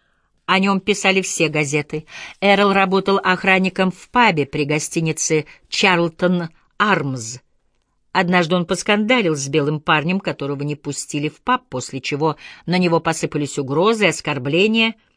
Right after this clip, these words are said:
на расовой почве, письма, телефонные звонки, и все анонимные.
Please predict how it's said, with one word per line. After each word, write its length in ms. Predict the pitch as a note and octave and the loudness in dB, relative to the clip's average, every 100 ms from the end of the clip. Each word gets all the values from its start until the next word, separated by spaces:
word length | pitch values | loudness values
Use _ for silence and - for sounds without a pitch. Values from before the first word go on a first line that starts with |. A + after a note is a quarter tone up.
| _ _ | _ _
на 160 | F#3 G#3 | -2 2
расовой 420 | G3+ G3 - G3+ | 2 0 0 -2
почве, 500 | G3 G3+ G3 - F#3+ _ _ _ | 0 -4 -4 -8 -12 _ _ _
письма, 520 | - A3+ A3+ A3 G3+ | 0 2 2 -2 -6
телефонные 540 | G3 E3+ D#3+ D#3+ D3 D3 | -4 -4 -2 -2 -2 -4
звонки, 540 | C3+ D3 C#3 A3 B3+ _ _ _ _ _ _ - | -2 -4 -4 -6 -6 _ _ _ _ _ _ -12
и 580 | C#3+ C#3+ C#3 C#3 C3+ B2 | -6 -2 -2 -2 -2 -6
все 280 | - - D#3 | -6 -2 -2
анонимные. 680 | C#3 D3 A3+ F#3+ A#2 A#2 | -2 0 0 0 -4 -14